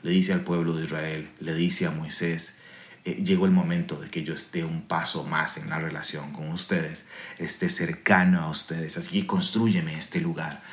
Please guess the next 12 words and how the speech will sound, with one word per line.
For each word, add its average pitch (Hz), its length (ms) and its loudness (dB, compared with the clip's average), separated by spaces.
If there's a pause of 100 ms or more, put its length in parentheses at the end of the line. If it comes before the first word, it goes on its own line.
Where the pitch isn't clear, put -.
(100)
Primero 95 440 4
dice, 95 220 4
"Bueno, 92 180 4
tráiganme 123 420 4
estas 104 240 4
ofrendas 95 460 6
voluntarias", 80 600 0 (280)
que 127 80 4
van 139 120 6
a 160 80 6
ser 135 140 6
básicamente 113 720 2